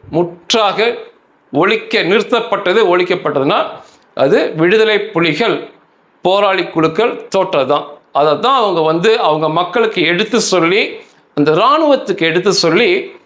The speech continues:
"இது நம்ம முடியும்" சொல்லி செய்யறாங்க. இந்த இறுதி போர், இப்ப இஸ்ரேல் நடத்துற இறுதி போர், இலங்கையில் என்ன நடந்துச்சோ,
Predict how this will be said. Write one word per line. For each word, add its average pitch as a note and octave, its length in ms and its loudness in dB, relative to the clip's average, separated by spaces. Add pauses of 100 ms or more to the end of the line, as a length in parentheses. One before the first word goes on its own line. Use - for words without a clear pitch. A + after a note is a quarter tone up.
(240)
"இது D3 220 2
நம்ம D3+ 220 0
முடியும்" G#3+ 600 2
சொல்லி G3+ 540 0 (160)
செய்யறாங்க. C#3 420 -2 (340)
இந்த C3+ 160 0
இறுதி C4+ 500 2
போர், G3 440 0 (520)
இப்ப - 180 -2
இஸ்ரேல் G#3 520 2
நடத்துற G3 280 -2
இறுதி G#3 340 2
போர், F#3+ 500 -2 (420)
இலங்கையில் D#4+ 520 4
என்ன G3+ 240 2
நடந்துச்சோ, D#3 640 -2